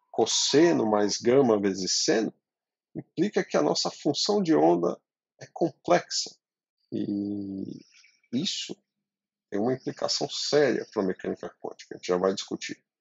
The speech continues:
Se a gente substituir esse resultado, ou seja, que o gama é mais ou menos I na equação, uma das duas equações, né, é,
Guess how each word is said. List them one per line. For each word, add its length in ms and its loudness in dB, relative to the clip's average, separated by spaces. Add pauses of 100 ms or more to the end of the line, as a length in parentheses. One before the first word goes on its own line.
(1040)
Se 120 -10
a 40 -6
gente 240 -2
substituir 600 -2
esse 200 0
resultado, 800 2
ou 80 -4
seja, 400 -4
que 100 -8
o 60 -2
gama 560 2 (720)
é 560 2
mais 400 0
ou 80 0
menos 640 -2
I 220 0 (1040)
na 200 2
equação, 600 0
uma 320 0
das 220 2
duas 240 -2
equações, 920 -4
né, 140 -10 (920)
é, 40 -12